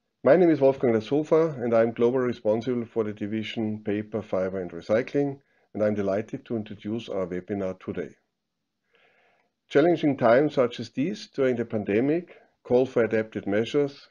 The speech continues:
and actions, and we had to learn over the last year how to operate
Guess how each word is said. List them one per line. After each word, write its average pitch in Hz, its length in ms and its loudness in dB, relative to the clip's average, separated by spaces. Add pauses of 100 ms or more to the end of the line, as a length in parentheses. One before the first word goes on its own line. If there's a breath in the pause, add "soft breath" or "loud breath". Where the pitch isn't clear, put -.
and 95 100 -6
actions, 117 600 -4
and 107 200 -4
we 110 80 -4
had 110 220 -2 (160)
to 107 100 -8
learn 104 460 0
over 107 120 -4
the 107 140 -4
last 95 400 -6
year 120 240 -2
how 107 140 -4
to - 160 -10
operate 113 520 -2